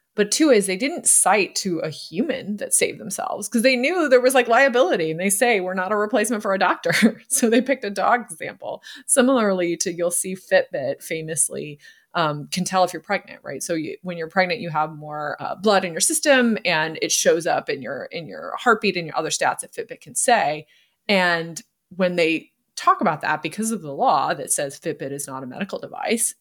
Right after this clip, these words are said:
Um, it's a personal fitness device. Blog posts about that are like, "And then I talked to my doctor and they confirmed." <laughs> And so they're always sort of, like, citing the doctor. So the law will find a way. I do think, like I said, you know, the, the cat's out of the bag, genie's out of a bottle.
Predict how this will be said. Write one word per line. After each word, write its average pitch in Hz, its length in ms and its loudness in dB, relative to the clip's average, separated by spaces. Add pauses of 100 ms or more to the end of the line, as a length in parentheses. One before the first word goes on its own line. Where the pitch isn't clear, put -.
Um, 147 380 -2
it's 151 200 -6
a 135 60 -10
personal - 400 -10
fitness 196 320 -2
device. 147 460 -6 (200)
Blog 190 300 4
posts 190 200 0
about 170 140 -2
that 165 120 -2
are 160 80 -2
like, 156 280 -6 (220)
"And 254 100 4
then 453 160 6
I 285 60 4
talked - 280 0
to 214 80 -2
my 160 100 0
doctor 160 440 -2
and 185 120 -2
they 359 100 0
confirmed." 185 840 -2
<laughs> - 80 -20
And 226 120 -4
so 214 120 -4
they're 190 220 -2
always 180 300 0
sort 165 160 -6
of, - 80 -14
like, 165 200 -8
citing - 300 -8
the - 60 -12
doctor. - 420 -12
So 208 280 2 (280)
the 302 80 0
law 330 180 4
will 370 160 4
find 202 280 2
a 175 80 0
way. 170 460 0
I 196 120 6
do 190 260 -6
think, 175 420 -12 (680)
like 214 200 2
I 165 60 4
said, 156 420 0 (100)
you 180 100 -4
know, 180 80 -6
the, - 180 -4
the 196 80 -4
cat's 190 260 -2
out 185 80 -4
of 190 60 -6
the 208 60 -6
bag, 240 340 2
genie's 180 220 -8
out 175 100 -6
of 196 60 -6
a 190 60 -10
bottle. 185 420 2